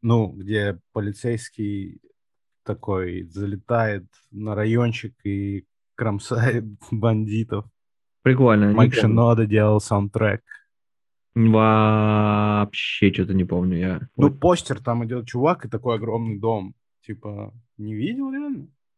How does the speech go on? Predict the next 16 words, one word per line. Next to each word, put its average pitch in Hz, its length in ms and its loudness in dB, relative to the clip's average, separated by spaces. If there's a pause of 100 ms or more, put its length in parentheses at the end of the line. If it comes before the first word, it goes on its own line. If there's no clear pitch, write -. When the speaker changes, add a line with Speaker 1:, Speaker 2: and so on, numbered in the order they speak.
(680)
Speaker 2:
А, 135 160 4
ну, 139 140 8
подожди, 123 340 4
да, 113 140 4
я 104 240 6
Speaker 1:
Мгм. 101 80 4
Speaker 2:
загуглю 104 480 4
щас, 101 240 -2
подожди, 101 400 0
у 101 40 2
меня 98 180 6
же 98 100 4
есть, 101 340 4
э, 104 220 4
гугольная 110 540 4
машина. 107 600 4